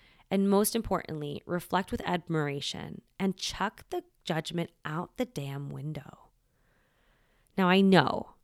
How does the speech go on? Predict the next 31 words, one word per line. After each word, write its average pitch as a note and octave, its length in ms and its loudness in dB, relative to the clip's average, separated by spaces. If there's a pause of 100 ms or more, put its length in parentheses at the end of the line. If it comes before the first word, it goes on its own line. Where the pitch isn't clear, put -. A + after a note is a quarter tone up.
this E3+ 300 6
is A3+ 160 0
all D#3 260 6
really C#3+ 300 -2
complicated C#3+ 720 -6
and C3+ 100 -6
emotionally C3+ 480 -2
charged - 440 -6
for C3 100 -10
some B2+ 240 -8
of C3 120 -10
you, - 240 -6
or D3+ 160 0
maybe D3+ 220 0
certain - 340 -2
situations - 680 -8 (160)
are. C3 300 -6
And F#3+ 120 2
it's - 260 -2
so - 340 4
true, C4 300 0
it - 140 -2
is. - 560 -2 (640)
But G#3 120 4
seriously, G#3 560 4
friend, C#3+ 380 -6
you've E3+ 220 -4
got E3+ 160 4
to F3+ 100 0
give F3 160 -2
yourself D3 440 -2